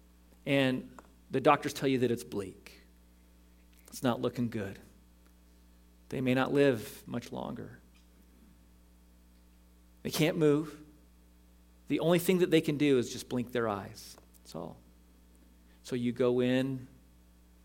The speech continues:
you tell them about what you know about Jesus because you're concerned for them and their eternity. And at the end of what you share with them about the gospel and Jesus, you ask them, "Do you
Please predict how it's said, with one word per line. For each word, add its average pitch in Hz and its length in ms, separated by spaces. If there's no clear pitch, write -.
you 131 100
tell 139 220
them 131 200
about 127 260
what 135 140
you 127 160
know 127 240
about 120 280
Jesus 131 680
because 117 540
you're 123 160
concerned 131 540
for 127 120
them 127 240
and 123 100
their 117 140
eternity. 131 580
And - 60
at 123 80
the 135 180
end 147 80
of 147 120
what 156 100
you 147 80
share 139 320
with 139 180
them 131 440
about 123 420
the 131 80
gospel 123 500
and 127 100
Jesus, 127 600
you 123 160
ask 120 460
them, 113 280
"Do 113 80
you 104 560